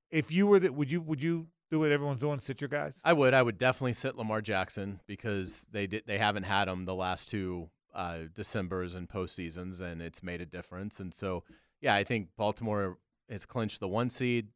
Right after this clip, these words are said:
Speaker 2: You take full advantage of it. So Lamar Jackson's basically gonna get a two-week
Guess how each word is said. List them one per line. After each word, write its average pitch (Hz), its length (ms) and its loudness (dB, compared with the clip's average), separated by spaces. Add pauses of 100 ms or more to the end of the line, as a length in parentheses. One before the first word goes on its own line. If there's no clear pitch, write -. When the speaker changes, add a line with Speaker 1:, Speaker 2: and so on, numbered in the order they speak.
(100)
Speaker 2:
You 104 120 -14
take 101 240 -6
full 101 180 -2
advantage 104 460 -2
of 104 140 0
it. 104 180 -2 (340)
So 107 240 4
Lamar 107 280 2
Jackson's 107 440 0
basically 98 400 -6
gonna 90 200 -4
get 90 140 -2
a 117 120 0
two-week 90 500 -6